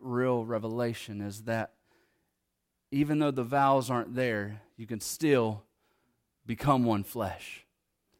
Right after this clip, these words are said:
And God wants to bless, God wants to restore, and God wants you to honor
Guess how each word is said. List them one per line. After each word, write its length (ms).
And 160
God 260
wants 200
to 80
bless, 440
God 260
wants 200
to 100
restore, 760
and 120
God 220
wants 520
you 200
to 280
honor 520